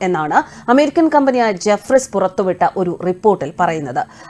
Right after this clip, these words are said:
അയോധ്യയുടെ വികസനവും ഭാവിയും സംബന്ധിച്ചുള്ളതാണ് പഠന റിപ്പോർട്ട്. അയോധ്യയിൽ നടക്കുന്ന സമഗ്ര വികസന പ്രവർത്തനങ്ങളാണ് ഇത്രയേറെ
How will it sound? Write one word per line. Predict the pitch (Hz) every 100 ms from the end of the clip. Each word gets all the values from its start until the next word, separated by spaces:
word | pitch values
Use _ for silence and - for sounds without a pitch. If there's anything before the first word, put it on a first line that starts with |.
| 185
അയോധ്യയുടെ | 214 226 233 226
വികസനവും | 233 240 240 254 220 254 240
ഭാവിയും | 208 226 254 247
സംബന്ധിച്ചുള്ളതാണ് | 240 214 220 220 226 208 180 165 226 254
പഠന | - 185 180
റിപ്പോർട്ട്. | 160 156 143 123 - - -
അയോധ്യയിൽ | 233 269 285 302
നടക്കുന്ന | 302 269 254 254
സമഗ്ര | 294 269 247 247 262
വികസന | 277 240 247 247 262
പ്രവർത്തനങ്ങളാണ് | 247 226 208 214 262 240 170 139 190 - - -
ഇത്രയേറെ | 262 311 311